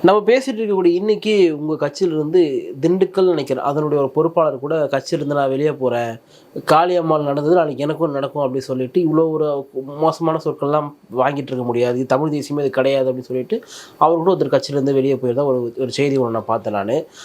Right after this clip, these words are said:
ஒரு நம்பிக்கையை பெற்று நீங்க தான் எட்டு சதவீத வாக்கு வாங்கிட்டு ஒரு கட்சியா வந்து அங்கீகாரத்தை வந்து வாங்கியிருக்கீங்க, மாநில கட்சியா. திரும்ப திரும்ப வந்து அந்த நம்பிக்கையை வந்து சீர்குலைக்கும் விதமா ஒரு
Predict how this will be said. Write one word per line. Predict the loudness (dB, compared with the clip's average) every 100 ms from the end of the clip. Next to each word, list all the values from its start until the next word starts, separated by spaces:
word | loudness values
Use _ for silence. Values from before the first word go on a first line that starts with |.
| -20 0
ஒரு | 2 4
நம்பிக்கையை | 2 2 -2 0 0
பெற்று | 2 0 0
நீங்க | 0
தான் | 0
எட்டு | -2 -2
சதவீத | 0 0 2
வாக்கு | 0 0 -4 -4
வாங்கிட்டு | -4 -6 -2
ஒரு | -2 -2
கட்சியா | -4 -4 -2 0
வந்து | 0 0
அங்கீகாரத்தை | -2 -2 -2 -4 0 -2
வந்து | 0 0 0
வாங்கியிருக்கீங்க, | 0 -2 -4 -4
மாநில | -2 0 0
கட்சியா. | -2 -6 -2 -2 -2 -4 _ -20 -20 -20 -2
திரும்ப | 2 2 2 2
திரும்ப | 4 2 4 4
வந்து | 2 2
அந்த | -2 0 0 0 -2
நம்பிக்கையை | -6 -4 -8 -6 0 2
வந்து | 2 -4 -4
சீர்குலைக்கும் | -4 0 0 0 0
விதமா | 0 0 2 2
ஒரு | 2